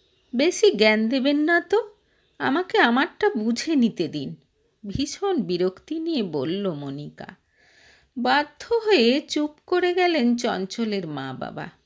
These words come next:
ঘণ্টাখানেক পর ছেলের বাড়ি থেকে চলে গেলেন তারা।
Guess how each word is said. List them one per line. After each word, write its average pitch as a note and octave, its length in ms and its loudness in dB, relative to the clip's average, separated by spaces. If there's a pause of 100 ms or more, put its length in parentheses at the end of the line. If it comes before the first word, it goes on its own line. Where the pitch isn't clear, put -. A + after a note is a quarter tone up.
(560)
ঘণ্টাখানেক G#3+ 800 -6 (160)
পর A3 380 0 (460)
ছেলের C4 480 -2
বাড়ি G3+ 340 -2
থেকে C#4+ 380 -8
চলে D#3+ 360 -4
গেলেন D#3 460 -8
তারা। - 300 -10